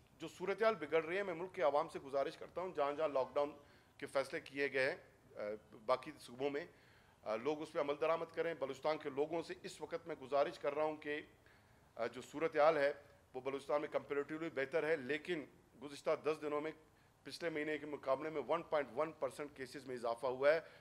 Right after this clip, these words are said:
और spike आ सकती है, और ये spike ज़्यादा ख़तरनाक होगा। पहले तो ये perception था कि गर्मी के आते साथ cases कम होना शुरू होंगे,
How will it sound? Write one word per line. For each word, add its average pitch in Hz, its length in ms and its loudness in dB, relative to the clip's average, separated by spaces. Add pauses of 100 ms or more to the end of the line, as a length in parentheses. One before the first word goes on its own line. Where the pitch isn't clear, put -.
और 135 120 0
spike 196 500 10
आ 175 60 10
सकती 190 300 0
है, 226 60 6
और 202 80 4
ये 196 80 -2
spike 190 280 8
ज़्यादा 175 260 6
ख़तरनाक 151 420 0
होगा। 143 200 2
पहले 170 320 8
तो 214 340 8 (360)
ये 139 220 12
perception 196 580 4
था 151 220 10 (960)
कि 185 120 0
गर्मी 185 380 0
के 220 140 2
आते 185 300 8
साथ 175 220 6 (960)
cases 180 320 2
कम 214 200 8
होना 185 200 6
शुरू 143 220 -4
होंगे, 110 260 -4